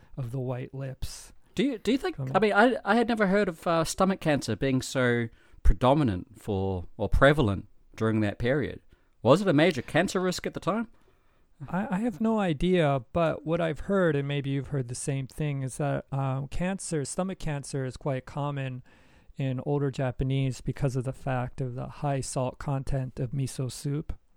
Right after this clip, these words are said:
Speaker 2: Ah, right.
Speaker 1: Yeah. So maybe that's just the constant. And also, if you think about the change in, in, uh, workplace, probably
Speaker 2: Mm.
Speaker 1: the reason why, uh, people drank so much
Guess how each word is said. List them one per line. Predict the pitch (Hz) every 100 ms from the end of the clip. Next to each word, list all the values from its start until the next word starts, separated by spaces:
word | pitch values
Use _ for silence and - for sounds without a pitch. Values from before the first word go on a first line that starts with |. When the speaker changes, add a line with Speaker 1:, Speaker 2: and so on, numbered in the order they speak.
| _ _ _ - 117
Speaker 2:
Ah, | 135 131 117 92 87
right. | 110 104 82 - -
Speaker 1:
Yeah. | 143 135 135 139 - - -
So | - 160 143
maybe | 147 147 143
that's | 135 135 -
just | - 139 -
the | 135
constant. | - 127 135 - 147 147 -
And | 139
also, | 135 143 - 160 147 143 - - -
if | 139
you | 147
think | - 160 147
about | 139 143 131 143
the |
change | 135 - 151 143 143 -
in, | 131 127 127 127 131 _ _ _ -
in, | 139 131 127 131 -
uh, | 131 127
workplace, | 127 139 139 - - _ _ - 156 165 - - - _ _ -
probably | - 180 180 - 135
Speaker 2:
Mm. |
Speaker 1:
the | 131
reason | 131 151 135 135
why, | 127 135 131 131 - - - -
uh, | 143 135 139
people | - 151 151 135 131 131
drank | 135 147 143 143
so | - 156 156
much | 147 135 -